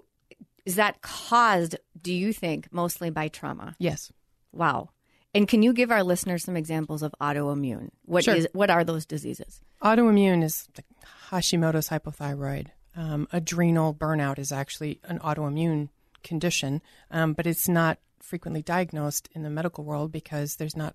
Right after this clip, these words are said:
Speaker 2: a lot of testing that they can do to test whether the adrenals are functioning or not. So we have autoimmune there. We have, we have all kinds of neurological disorders. So you've got M S, Parkinson's, A D H D in kids. You've got Alzheimer's. You've got, um, breast cancers. Any kind of cancer is autoimmune.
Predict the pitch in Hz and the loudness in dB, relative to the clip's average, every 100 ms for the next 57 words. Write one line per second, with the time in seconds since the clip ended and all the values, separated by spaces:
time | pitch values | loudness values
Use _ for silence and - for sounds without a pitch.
0 | - 160 143 - 190 - 147 147 151 147 | -12 -12 -12 -6 -6 -4 -6 -6 -10 -12
1 | 147 143 - - 147 - 160 147 143 139 | -12 -12 -12 -12 -12 -10 -10 -6 -6 -2
2 | 180 175 156 214 214 156 131 131 - _ | -2 -2 -2 0 0 -2 -4 -4 -10 _
3 | - - - - - - - - 196 180 | -20 -20 -20 -20 -20 -18 -4 4 6 8
4 | 175 185 185 190 175 170 165 - 180 175 | 8 8 8 8 6 4 0 0 2 4
5 | 180 208 208 196 196 196 196 196 190 170 | 6 6 6 4 0 0 2 4 4 4
6 | 160 165 - 180 165 - - 175 - 190 | 2 -2 -8 -4 -2 -4 -6 -6 -2 0
7 | 170 175 170 214 208 170 170 - 160 156 | 2 2 4 2 2 -2 -4 -2 -4 -4
8 | 165 160 147 165 165 196 190 - - 190 | -6 -4 -6 -2 0 2 2 0 0 0
9 | 185 160 165 151 143 - 196 196 175 - | -2 -4 -2 -2 -4 -2 2 4 4 2
10 | 180 170 160 - 196 147 - 170 160 165 | 0 0 0 0 0 2 0 -2 -2 0
11 | 151 - 196 202 - 165 156 156 156 - | -2 0 0 2 0 0 0 -2 -4 -4
12 | 156 151 - - - - - 170 160 160 | -2 -2 -4 -16 -20 -20 -14 -6 -4 -2
13 | 156 160 156 _ 208 202 - 175 165 160 | -2 -4 -6 _ 2 2 2 0 0 -4
14 | 151 - 196 190 196 190 202 202 175 165 | -4 0 0 2 0 2 0 0 0 2
15 | 165 160 160 156 143 | 4 4 4 4 2